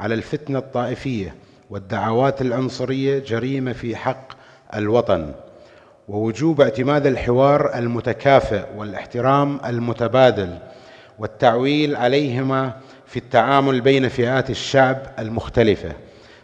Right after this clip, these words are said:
دون أي تفرقة في الحقوق والواجبات بين جميع المواطنين. هذا البند الرابع من وثيقة الأزهر، والذي نعتقد أنه يعني يلخص ويكثف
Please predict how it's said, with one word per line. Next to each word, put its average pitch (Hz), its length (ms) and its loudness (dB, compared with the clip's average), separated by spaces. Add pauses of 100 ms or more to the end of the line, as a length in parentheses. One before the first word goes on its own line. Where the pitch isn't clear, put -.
(140)
دون 147 220 2
أي 151 280 4
تفرقة 139 640 0
في 127 120 -4
الحقوق 123 640 -6 (260)
والواجبات 117 800 0
بين 110 280 -4
جميع 110 540 -6 (520)
المواطنين. 104 800 -6 (380)
هذا 143 360 2
البند 135 340 0
الرابع 127 560 4
من 123 320 -2
وثيقة 117 540 -6
الأزهر، 117 560 -2 (460)
والذي 117 460 -4
نعتقد 127 500 -6
أنه 113 640 -8
يعني 101 500 -12 (300)
يلخص 120 680 -8
ويكثف 113 640 -10